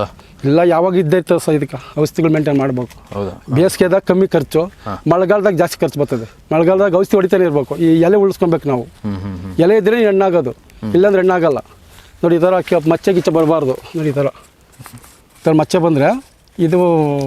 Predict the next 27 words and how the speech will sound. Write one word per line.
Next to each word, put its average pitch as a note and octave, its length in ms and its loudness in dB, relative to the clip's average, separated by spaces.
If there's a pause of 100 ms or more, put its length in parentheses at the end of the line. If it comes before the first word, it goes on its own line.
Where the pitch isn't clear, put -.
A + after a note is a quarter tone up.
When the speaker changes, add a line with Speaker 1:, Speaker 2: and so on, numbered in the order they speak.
(160)
Speaker 2:
ಎಲ್ಲ A2 140 -2
ಉದ್ದು G#2+ 280 -2
ಬಿಡುತ್ತೆ. G#2 280 -2
Speaker 1:
ಉದುರು D#3+ 200 2
ಬಿಡುತ್ತೆ, D3+ 320 0 (920)
ಕ್ವಾಲಿಟಿ F3 240 0
ಬರಲ್ಲ E3 300 2
ಕಾಯಿ. D3+ 260 0
Speaker 2:
ಹ್ಮ್, F2+ 500 -14
ಹ್ಮ್. F2 100 -8
Speaker 1:
ಇದು B2+ 140 -4
ಯಾವ D3+ 300 0
ಹಿಂಗ್ F#3+ 260 2
ಬಂದ್ರೆ G3+ 180 2
ಏನಾಗಲ್ಲ, F#3+ 380 0
Speaker 2:
ಹ್ಮ್. F#2+ 320 -8 (120)
Speaker 1:
ಪೂರ್ತಿ A#3 320 2
ಬಂದ್ಬಿಡ್ತದೆ. F#3 520 0 (640)
ಅವಾಗ F#3+ 240 2 (540)
ಹಣ್ಣೇ A3 220 2
ಆಗಲ್ಲ, G3 400 0 (360)
ಜ್ಯೂಸ್ F3+ 220 0
ಕೊಳ್ಟತ್ತದೆ. D#3+ 400 0
ಅವಾಗ D#3 200 2
ಮೂ-, E3+ 260 2
ನಾಲ್ಕು F3+ 260 0
ರೂಪಾಯಿ, G#3+ 320 -2